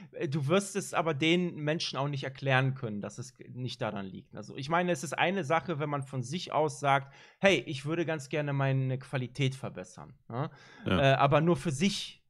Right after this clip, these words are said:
Speaker 1: ja, weil man da sich damit besser fühlt. Aber mit der Hoffnung reinzugehen, dass man dadurch hier der, äh, nächste, äh, Superstar wird, leider nein. Leider nein.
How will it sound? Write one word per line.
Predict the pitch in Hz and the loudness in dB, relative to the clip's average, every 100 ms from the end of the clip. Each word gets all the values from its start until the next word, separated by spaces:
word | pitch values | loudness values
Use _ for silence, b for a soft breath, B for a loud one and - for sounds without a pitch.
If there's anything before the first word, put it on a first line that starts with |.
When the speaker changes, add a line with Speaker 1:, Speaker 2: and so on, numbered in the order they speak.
| 113 | -4
Speaker 1:
ja, | 123 147 | -2 2
weil | 147 | 2
man | 147 147 | 0 0
da | 143 139 | 0 0
sich | 143 - | -2 -2
damit | 147 139 135 | 0 0 0
besser | 160 185 156 | 0 0 0
fühlt. | 131 - 107 101 | -4 -6 -6 -4
Aber | 110 120 113 104 B B - | -2 2 2 2 B B -2
mit | 135 | 4
der | 135 131 | 4 6
Hoffnung | 190 - 180 160 | 2 2 -2 0
reinzugehen, | 151 151 180 - 143 147 151 | 0 0 0 -6 -4 -2 -2
dass | 143 135 | -2 -2
man | 147 139 | -2 -2
dadurch | 135 143 151 139 | 2 0 0 -6
hier | - 151 139 | -6 -6 -4
der, | 131 135 131 127 131 | -2 0 2 2 0
äh, | |
nächste, | 131 139 135 143 135 131 | 0 0 0 0 2 2
äh, | 123 120 | -2 -4
Superstar | 113 - 156 135 151 139 131 | -4 -4 -4 -4 0 0 2
wird, | 139 135 - b b b b b | 0 -2 -8 b b b b b
leider | - 120 123 | -4 0 0
nein. | 123 107 92 - _ _ | 0 -2 -6 -14 _ _
Leider | - 113 113 | -6 -4 -2
nein. | 101 90 98 | -4 -8 -12